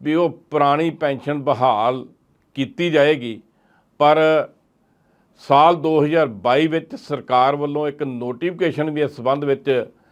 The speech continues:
ਜਾਰੀ ਕਰਨ ਦੇ ਬਾਵਜੂਦ ਹਾਲੇ ਤੱਕ ਪੁਰਾਣੀ ਪੈਨਸ਼ਨ ਬਹਾਲ ਨਹੀਂ ਕੀਤੀ, ਜਿਹਦੇ ਕਰਕੇ ਆਮ ਮੁਲਾਜ਼ਮਾਂ ਵਿੱਚ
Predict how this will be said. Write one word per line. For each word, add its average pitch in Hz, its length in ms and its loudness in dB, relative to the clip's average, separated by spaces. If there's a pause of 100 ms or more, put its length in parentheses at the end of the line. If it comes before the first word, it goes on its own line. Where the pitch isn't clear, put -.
(200)
ਜਾਰੀ 139 460 4
ਕਰਨ 151 300 0
ਦੇ 147 100 -2
ਬਾਵਜੂਦ 120 500 -4
ਹਾਲੇ 117 320 -4
ਤੱਕ 110 540 -4 (560)
ਪੁਰਾਣੀ 147 320 2
ਪੈਨਸ਼ਨ 135 440 -2
ਬਹਾਲ 120 400 4
ਨਹੀਂ 135 140 -4
ਕੀਤੀ, 143 340 -6
ਜਿਹਦੇ 202 240 4
ਕਰਕੇ 165 480 0 (400)
ਆਮ 175 300 4
ਮੁਲਾਜ਼ਮਾਂ 139 500 0
ਵਿੱਚ 127 500 -4